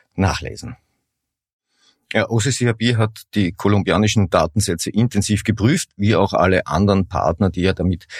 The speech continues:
gearbeitet haben und darauf aufbauend zum Beispiel Anfragen gestellt haben. Das Material ist also authentisch, es kann allerdings keinen Anspruch auf Vollständigkeit erheben.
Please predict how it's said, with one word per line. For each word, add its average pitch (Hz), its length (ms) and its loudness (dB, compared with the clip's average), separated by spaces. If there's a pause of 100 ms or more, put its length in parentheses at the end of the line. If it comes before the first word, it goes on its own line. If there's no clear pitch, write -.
(400)
gearbeitet 92 800 -2
haben 80 260 0
und 87 160 -2
darauf 82 320 -2
aufbauend 80 500 -2
zum 76 120 -6
Beispiel - 320 -6
Anfragen - 500 -8
gestellt - 400 -12
haben. - 220 -14 (320)
Das - 320 -8
Material 98 440 2
ist - 200 -4
also 90 240 0
authentisch, 104 640 0
es - 160 -6
kann 98 300 0
allerdings 92 520 -2
keinen 98 360 0
Anspruch - 560 -4 (580)
auf 90 300 -2
Vollständigkeit 78 880 -2
erheben. - 400 -6